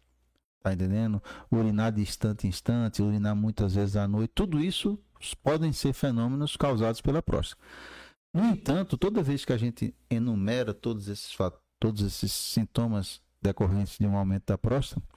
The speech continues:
a gente tem que alertar que a maior parte dos tumores de próstata são silenciosos no começo. A absoluta maioria são silenciosos. O câncer de próstata não começa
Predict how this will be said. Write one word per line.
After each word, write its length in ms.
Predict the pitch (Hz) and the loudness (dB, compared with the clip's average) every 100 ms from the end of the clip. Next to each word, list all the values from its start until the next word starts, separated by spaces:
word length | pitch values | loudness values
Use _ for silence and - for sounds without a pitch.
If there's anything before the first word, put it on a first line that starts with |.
| - - - - - | -20 -18 -16 -14 -2
a 80 | 120 | 2
gente 160 | 143 | 2
tem 120 | - 151 | 0 0
que 120 | 151 | 2
alertar 760 | 135 113 - - 117 127 117 - _ - _ _ - - | 2 2 0 0 2 2 0 -6 _ -20 _ _ -18 -14
que 340 | - 123 113 - - _ _ _ _ _ _ _ _ | 0 2 2 0 -10 _ _ _ _ _ _ _ _
a 80 | 117 | 0
maior 300 | 117 117 151 | 2 4 2
parte 400 | - 131 123 - | 0 0 2 0
dos 240 | 120 113 - | 0 -2 0
tumores 460 | 113 104 107 107 | 0 2 2 2
de 100 | 104 | 0
próstata 640 | - - 98 107 127 139 | -2 -2 0 2 0 -2
são 260 | 127 - 147 | -2 -2 -2
silenciosos 840 | - 160 165 - 160 104 - - _ - | -2 -2 -2 -2 -2 -2 -4 -10 _ -2
no 80 | 123 | -2
começo. 480 | - 160 101 - - _ _ _ _ _ | 0 0 0 -2 -8 _ _ _ _ _
A 80 | - | -2
absoluta 680 | 123 147 - 170 147 196 - | 0 0 2 2 2 2 0
maioria 360 | 156 127 117 139 | 2 2 2 0
são 180 | 165 | 0
silenciosos. 580 | 160 165 170 - 110 107 - - - | 0 0 -2 0 0 0 -6 -10 -2
O 100 | 131 | -2
câncer 400 | - 175 202 - | 2 0 2 0
de 120 | 123 | 0
próstata 520 | 113 110 139 - 123 123 | 0 0 0 0 0 0
não 160 | 165 | 0
começa 540 | - 247 160 170 151 | 0 0 2 0 -2